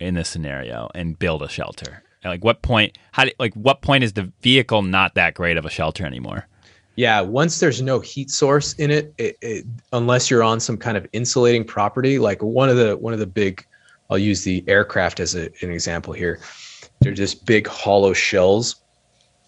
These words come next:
Speaker 2: So people in, in, in Arctic survival situations might think staying in this aircraft is probably the best thing we could do, but that thing turns into an ice box. And it's actually colder inside there than it is outside.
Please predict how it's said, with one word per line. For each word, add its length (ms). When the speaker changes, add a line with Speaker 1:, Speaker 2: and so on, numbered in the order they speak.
Speaker 2:
So 160
people 360
in, 240
in, 80
in 260
Arctic 380
survival 600
situations 920
might 240
think 400
staying 400
in 60
this 160
aircraft 460
is 100
probably 260
the 80
best 260
thing 140
we 60
could 140
do, 140
but 160
that 200
thing 160
turns 280
into 260
an 180
ice 260
box. 540
And 100
it's 240
actually 480
colder 520
inside 400
there 200
than 120
it 120
is 140
outside. 540